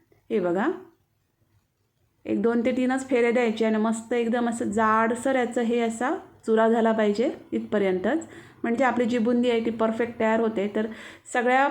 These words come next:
पुऱ्या ज्या आहेत त्या मी मिक्सरला परफेक्ट अशा फिरवून घेतलेल्या आहेत. बघू शकता तुम्ही याचं टेक्स्चर किती आहे ते, मस्त एकदम जाडसर. तर आता पुढची प्रोसिजर बघूया. एक पॅन गरम करून घेतलेला आहे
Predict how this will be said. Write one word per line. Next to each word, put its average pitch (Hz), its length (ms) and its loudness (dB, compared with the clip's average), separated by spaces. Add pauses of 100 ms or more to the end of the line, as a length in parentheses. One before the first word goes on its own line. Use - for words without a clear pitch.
(580)
पुऱ्या 247 200 0
ज्या 247 160 2
आहेत 233 160 2
त्या 240 100 2
मी 233 120 0
मिक्सरला 233 500 0
परफेक्ट 233 420 -2
अशा 233 260 -2
फिरवून 233 340 2
घेतलेल्या 226 420 0
आहेत. 233 140 0
बघू 214 220 2
शकता 240 300 -2
तुम्ही 226 320 0 (500)
याचं 208 200 -2 (100)
टेक्स्चर 208 320 -2
किती 226 260 -2
आहे 220 240 2
ते, 240 200 -2 (380)
मस्त 214 260 -4
एकदम 220 300 2
जाडसर. 196 640 0 (420)
तर 285 80 0
आता 294 160 0
पुढची 254 300 0
प्रोसिजर 226 480 0
बघूया. 214 360 2 (320)
एक 226 240 -6
पॅन 247 240 0
गरम 254 260 2
करून 254 260 2
घेतलेला 233 420 0
आहे 208 300 0